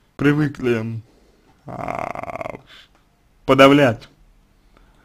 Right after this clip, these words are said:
свои желания, настолько привыкли, в-, возможно, подавлять свои чувства,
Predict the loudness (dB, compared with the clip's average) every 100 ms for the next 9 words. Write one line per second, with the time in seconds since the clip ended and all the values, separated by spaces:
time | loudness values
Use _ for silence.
0 | _ -20 -20 _ _ _ _ _ _ _
1 | _ _ 6 10 10 8 6 6 4 2
2 | 0 0 -2 -2 0 2 2 2 2 4
3 | 4 2 -2 0 0 -2 -4 0 0 2
4 | 4 4 2 0 0 0 0 -2 -2 0
5 | 2 0 -2 -2 -2 -2 -4 -4 -4 -4
6 | -4